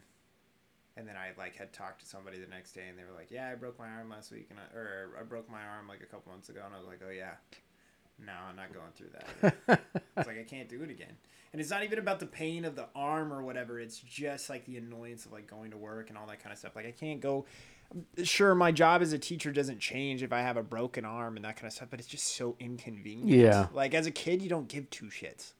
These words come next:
Speaker 1: Like, you're just like, "Oh, yeah, my arm's broken." Like,
Speaker 2: Right.
Speaker 1: you're like, "Ah, this test sucks, but this is my biggest concern," you know?
Speaker 2: Right.
Speaker 1: Like, and what do I explain to my boss? My boss is like, "How'd you break your arm?"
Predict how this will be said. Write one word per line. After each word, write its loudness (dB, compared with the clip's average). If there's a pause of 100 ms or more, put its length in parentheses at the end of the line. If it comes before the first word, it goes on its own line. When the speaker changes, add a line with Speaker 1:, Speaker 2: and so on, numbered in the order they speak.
Speaker 1:
Like, -2
you're 4
just 0
like, -2
"Oh, 6
yeah, 8
my 4
arm's 6
broken." -6
Like, -4
Speaker 2:
Right. 10
Speaker 1:
you're 6
like, 10
"Ah, 8
this -2
test 0
sucks, -6
but -6
this -2
is -4
my -4
biggest -2
concern," -6
you -4
know? 2
Speaker 2:
Right. 12
Speaker 1:
Like, 8 (1120)
and 2
what 6
do 8
I 6
explain -2
to -4
my -2
boss? -2
My -4
boss -2
is -10
like, -4 (220)
"How'd 6
you 4
break 8
your 6
arm?" 2